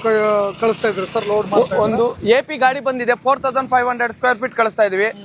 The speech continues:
Speaker 2: ಅದು ಚಿಕ್ಕ ಗಾಡಿ ಬಂದಿದೆ, ಒನ್ ತೌಸಂಡ್ ಫೈವ್ ಹಂಡ್ರೆಡ್ ಸ್ಕ್ವೇರ್ ಫೀಟ್ ಕಟ್ ಮಾಡ್ತಾ ಇದೀವಿ.
Speaker 1: ಹ್ಮ್, ಹ್ಮ್, ಹ್ಮ್, ಹ್ಮ್.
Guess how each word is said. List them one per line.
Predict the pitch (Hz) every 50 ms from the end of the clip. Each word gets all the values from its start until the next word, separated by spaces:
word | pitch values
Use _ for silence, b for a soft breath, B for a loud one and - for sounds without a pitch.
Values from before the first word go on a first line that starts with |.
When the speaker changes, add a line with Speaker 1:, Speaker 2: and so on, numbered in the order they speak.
| 180 165 - -
Speaker 2:
ಅದು | 214 214 -
ಚಿಕ್ಕ | - 254 - 262
ಗಾಡಿ | 240 277 277 285 294 269
ಬಂದಿದೆ, | 247 240 233 214 196 208
ಒನ್ | 233 233 233 240 254 226
ತೌಸಂಡ್ | 269 262 240 262 254 -
ಫೈವ್ | 254 240 233 240
ಹಂಡ್ರೆಡ್ | 233 226 226 214
ಸ್ಕ್ವೇರ್ | 214 - 254 247
ಫೀಟ್ | 196 262 254 277 -
ಕಟ್ | 240 233 -
ಮಾಡ್ತಾ | 240 233 226 214 208 208
ಇದೀವಿ. | 180 165 151 139 139 - - - - - - - - 185
Speaker 1:
ಹ್ಮ್, | 185 180
ಹ್ಮ್, | 170 165 175 160 151
ಹ್ಮ್, | 156 156 147
ಹ್ಮ್. | 147 151